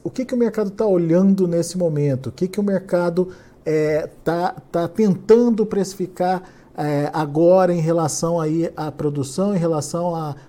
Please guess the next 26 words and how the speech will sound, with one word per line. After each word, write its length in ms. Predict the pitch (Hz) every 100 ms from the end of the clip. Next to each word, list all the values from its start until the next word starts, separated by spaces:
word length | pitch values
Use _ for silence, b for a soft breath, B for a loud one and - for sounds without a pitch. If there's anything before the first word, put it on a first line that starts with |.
| - -
à 60 |
oferta 600 | 143 139 135 160 165 170
e 20 | 160
demanda? 640 | 156 147 147 143 123 107 B B B
Vamos 180 | 120 143
perguntar 440 | 185 190 196 214
pra 100 | 220
quem 180 | 214 220
entende, 400 | 202 202 214 208
pra 160 | 202 208
quem 200 | 214 190
tá 200 | 190 208
de 140 | 180
olho 260 | 196 208 202
no 80 | 202
mercado, 720 | 196 180 - 202 214 208 220 - - - - - -
que 220 | - 233
é 80 | 202
o 100 | 208
Eduardo 380 | 214 220 220 202
Vanin, 420 | 254 220 233 226 B B B
analista 420 | 139 151 156 151
de 60 | 160
mercado 400 | 165 156 170 160
lá 100 | 170
da 240 | 165 165